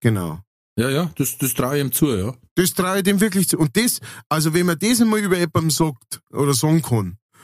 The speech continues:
Speaker 1: und sagt, das traue ich dem zu, dass der ein Kind, ein Menschen nicht weit setzt, für, für das, dass er, dass er Profit rausschlagen. Alter Schwede, leck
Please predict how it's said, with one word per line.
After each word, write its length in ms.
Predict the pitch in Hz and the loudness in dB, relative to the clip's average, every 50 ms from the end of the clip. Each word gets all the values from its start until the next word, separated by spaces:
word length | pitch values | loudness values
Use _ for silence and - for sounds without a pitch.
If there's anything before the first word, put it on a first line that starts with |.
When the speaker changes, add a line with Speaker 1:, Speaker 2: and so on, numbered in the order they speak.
| - _ _ _ - | -20 _ _ _ -2
Speaker 1:
und 100 | 127 127 | 0 0
sagt, 220 | 139 143 127 - | 0 0 2 0
das 120 | 160 143 - | 0 0 0
traue 260 | - 170 180 196 208 | -2 -2 0 0 0
ich 40 | 185 | 2
dem 200 | 180 185 185 - | 2 2 2 2
zu, 140 | - 185 170 | 2 2 2
dass 160 | 147 143 120 | 2 0 0
der 160 | - 147 135 131 | 0 0 0 0
ein 100 | 123 117 | -2 -4
Kind, 360 | - - - 240 254 269 - | -4 0 0 2 2 0 -2
ein 220 | - 147 143 147 147 | -2 0 0 2 2
Menschen 360 | 160 190 233 247 - - - | 2 2 2 0 0 0 0
nicht 200 | 220 214 170 - | 0 0 0 -2
weit 260 | 160 160 165 170 - - | -2 0 0 -2 -2 -2
setzt, 460 | - 135 131 - - - - - _ _ _ _ _ _ _ _ _ _ _ - | 0 0 0 -2 -2 -6 -8 -8 _ _ _ _ _ _ _ _ _ _ _ -2
für, 140 | - 156 139 - - | -2 -2 -2 -2 -4
für 160 | 135 147 165 | 0 0 0
das, 220 | - 160 175 170 - | 2 2 0 0 0
dass 180 | 170 165 151 | 0 0 0
er, 320 | 156 156 147 147 139 - - | 0 0 0 0 -2 -2 -4
dass 200 | - - 143 131 | -4 -2 -2 0
er 180 | 147 143 135 123 - _ - | 0 -2 -2 -4 -10 _ -6
Profit 360 | - 135 120 180 180 - - | -6 -4 -2 -2 -2 -2 -2
rausschlagen. 520 | 127 117 117 110 - - 120 120 107 87 - - - | -2 -2 -2 -2 -4 -4 -4 -4 -6 -8 -12 -16 -10
Alter 400 | - 127 147 156 156 156 151 139 | -4 -2 0 0 2 0 0 -2
Schwede, 400 | 123 - 123 123 117 104 98 101 | -2 -2 -2 0 0 0 -2 -2
leck 240 | 107 120 143 - | -2 -4 -4 -4